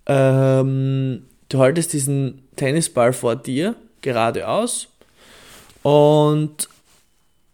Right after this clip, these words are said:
du wirst sehen, dass fünf Minuten diesen Ball zu halten ist kein Problem.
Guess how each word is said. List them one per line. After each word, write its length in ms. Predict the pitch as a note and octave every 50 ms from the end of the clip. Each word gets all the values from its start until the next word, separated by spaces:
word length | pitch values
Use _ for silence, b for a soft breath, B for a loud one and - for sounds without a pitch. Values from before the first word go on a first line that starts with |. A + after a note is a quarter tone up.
| _ _
du 120 | - D3 C#3
wirst 240 | D3 C#3 C#3+ -
sehen, 280 | - C#3 C#3 D3 D#3+ D#3
dass 460 | C3+ D3 C3+ C3 - - - - - - _ _ _ _ _ _ _ _ b b b b b b b b b b b b b b b _ _ _ _ _
fünf 240 | - - C3 C3+ C#3+
Minuten 720 | C#3+ C#3 C3+ C#3 C#3 C#3+ - D3 C#3+ C#3 C3+ B2+ C3 - - -
diesen 240 | - C3 C3+ C#3 C3
Ball 240 | C3 A2 A#2 B2+ B2+
zu 160 | - - C#3
halten 300 | C3 A#2 A2+ A#2+ - C3+
ist 180 | C3 B2+ - -
kein 180 | C3+ B2 A#2+
Problem. 580 | A#2+ A#2+ - - A2 A2 A#2 B2 C#3 C#3+ C3+